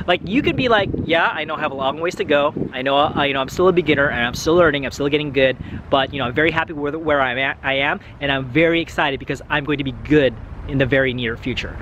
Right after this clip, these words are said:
Like, you can literally look, look at it like that. Be realistic, but at the same time, be very positive with it, with it, and not kinda, like, let it get you down, like, you know, because you're not good, now you're a bad person, whatever, right? Like, that's the kind of thing that kinda hurts, right?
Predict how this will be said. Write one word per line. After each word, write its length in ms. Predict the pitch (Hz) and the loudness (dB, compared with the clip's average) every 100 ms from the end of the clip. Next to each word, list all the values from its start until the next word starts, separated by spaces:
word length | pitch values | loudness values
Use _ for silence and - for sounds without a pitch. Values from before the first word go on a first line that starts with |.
| - | -2
Like, 140 | 151 147 | 0 2
you 80 | 185 | 2
can 140 | 214 | 4
literally 420 | 175 175 196 170 | 6 4 2 2
look, 180 | 156 165 | 0 0
look 140 | 170 | 2
at 60 | 160 | 2
it 100 | 147 | 2
like 140 | 156 | 0
that. 280 | 285 175 131 | 0 -2 -4
Be 160 | 143 254 | -6 -4
realistic, 640 | 233 220 196 254 - 143 | 0 2 4 2 0 -4
but 260 | - - 170 | -4 -2 0
at 20 | |
the 40 | |
same 160 | 180 214 | 2 2
time, 160 | 196 180 | 0 -2
be 120 | 160 | -2
very 180 | 160 151 | -4 -4
positive 460 | - 175 175 139 | -2 0 0 -2
with 160 | 131 131 | -2 -2
it, 60 | - | 0
with 140 | 147 | 2
it, 140 | 131 139 - - - | 2 0 -6 -6 0
and 80 | |
not 220 | 175 262 - - | 2 2 0 -6
kinda, 260 | 226 220 208 | -2 0 2
like, 220 | 185 151 | 2 2
let 180 | 156 180 | 2 0
it 120 | 151 | 2
get 180 | 165 - | -2 -2
you 60 | |
down, 320 | 135 175 202 160 | 0 2 2 2
like, 140 | 143 - - - 156 | 0 -6 -18 -10 0
you 60 | |
know, 100 | 156 | 2
because 300 | 143 151 175 | 4 2 2
you're 100 | 170 | 2
not 180 | 165 131 | 0 2
good, 200 | 165 165 135 - - | 2 2 2 -6 -2
now 120 | 151 | 0
you're 160 | 156 135 | 0 0
a 20 | |
bad 240 | 127 131 | 0 -2
person, 420 | - 135 - 95 | -4 -6 -6 -8
whatever, 320 | 117 120 98 - - | -4 -4 -4 -4 0
right? 240 | 135 147 | 0 2
Like, 120 | 156 - - | -2 -2 2
that's 220 | 220 - | 2 0
the 80 | - | -2
kind 180 | 247 202 | -4 -2
of 80 | |
thing 120 | 202 196 | -4 -4
that 100 | - | -2
kinda 240 | 185 135 | -4 -4
hurts, 480 | - 165 240 - - - - - | 0 4 4 0 -12 -12 -8 2
right? 200 | 185 | 2